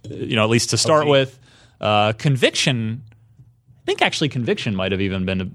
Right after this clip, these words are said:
Speaker 1: exclusive. And I think multi-, Bla-, Blacklist was the only one that was straight multi-platform out of the gate. But
Speaker 2: I definitely played Conviction on Xbox. I don't know if it was
Speaker 1: yeah,
Speaker 2: exclusive.
Speaker 1: but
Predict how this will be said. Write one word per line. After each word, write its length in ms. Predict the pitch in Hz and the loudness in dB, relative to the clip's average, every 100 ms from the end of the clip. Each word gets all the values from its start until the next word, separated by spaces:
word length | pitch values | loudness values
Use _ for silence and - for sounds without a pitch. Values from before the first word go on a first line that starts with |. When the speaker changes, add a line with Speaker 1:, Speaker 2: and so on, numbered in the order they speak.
| - | -8
Speaker 1:
exclusive. 400 | 110 - 123 120 | -6 -2 0 2
And 140 | 117 | 4
I 20 | 127 | 4
think 260 | 139 - | 2 -2
multi-, 300 | 151 139 143 | 0 2 2
Bla-, 280 | 143 123 143 | -2 0 2
Blacklist 400 | 117 156 156 123 | 4 2 0 -2
was 100 | 127 | -2
the 80 | 113 | 0
only 120 | 113 | 2
one 120 | 110 113 | 4 2
that 80 | 107 | 2
was 220 | 101 - - - - | -2 -4 -12 -12 -2
straight 340 | - 160 135 | 2 2 2
multi-platform 640 | 117 117 117 113 107 110 | 2 0 0 0 0 -2
out 100 | 104 | -2
of 60 | 98 | -2
the 60 | 98 | 0
gate. 220 | 104 98 | 0 2
But 180 | 104 107 | -2 0
Speaker 2:
I 60 | 110 | 0
definitely 320 | 113 110 101 | 0 -2 -4
played 240 | - 190 202 | 0 0 0
Conviction 400 | 117 95 - 95 | -2 -4 -4 -6
on 100 | 90 | -8
Xbox. 560 | 92 - 165 208 - - - | -10 -8 -8 -10 -16 -18 -8
I 60 | 110 | -6
don't 100 | 98 | -6
know 60 | |
if 60 | 92 | -10
it 60 | - | -4
was 80 | |
Speaker 1:
yeah, 140 | 123 87 | 0 0
Speaker 2:
exclusive. 420 | - 110 - 107 | -4 -12 -14 -4
Speaker 1:
but 200 | 131 123 | 0 0